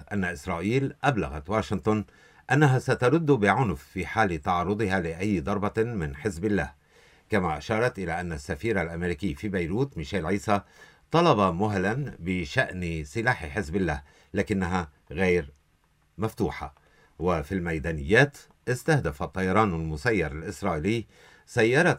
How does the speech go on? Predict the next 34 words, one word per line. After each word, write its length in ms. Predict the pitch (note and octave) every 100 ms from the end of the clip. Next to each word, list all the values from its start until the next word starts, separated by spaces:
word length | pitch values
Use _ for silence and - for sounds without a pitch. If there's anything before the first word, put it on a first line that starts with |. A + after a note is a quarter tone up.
| G2+
رابيد 420 | E2 - B2+ C3
على 220 | F2+ F#2
طريق 400 | - F#2+ A2 -
عبا 560 | E2+ C3 G#2+ A#2 A#2 G2
الدوير، 520 | E2+ G2+ G#2 C2+ - _ _ -
ما 240 | F2+ F#2
أدى 220 | G2 F#2 D#2+
إلى 220 | E2+ F#2
مقتل 420 | F2 - E2 D#2
شخص 500 | - B2 C3 A#2+ -
من 160 | F2 E2
آل 220 | G2 F2
عميس 520 | D2+ F#2+ A#2 G#2 - - - _
وإصابة 680 | G2 G#2 G2 E2 D3 C3 B2+
ستة 480 | - D3+ C#3 G#2+ F#2+
آخرين. 380 | G2+ G#2 D#2 - - _ _ _ _
الطيران 440 | G2 F#2+ F#2+ F#2+ F#2
الإسرائيلي 560 | D#2 D#2+ F#2 D#2+ F2+ C3
كان 220 | C3+ B2
استهدف 480 | E2+ F#2 A2 F2 D#2+
جرافة 560 | E2 F#2 E2 G#2+ A#2 G2
في 160 | -
بلدة 540 | D2 G2 F#2+ E2+ E2+ D2+ -
قناريت 540 | G2+ E2+ D#2 A#2 - - - _ -
قضاء 300 | A2 A#2+ A2+
صيدا 400 | - A2 F2 G2+
بخمسة 560 | F#2+ D2 - A2+ G2+ -
صواريخ 540 | D#2 F#2 E2+ G#2 G#2+ - - - _
في 220 | - D#3+
أثناء 360 | C3 B2+ C3+ G#2
عملها 440 | F2+ F#2 G#2+ G2
على 260 | F#2+ E2 E2+
رفع 240 | G2 -
الركام 460 | E2 D2+ C#2+ G#2 F2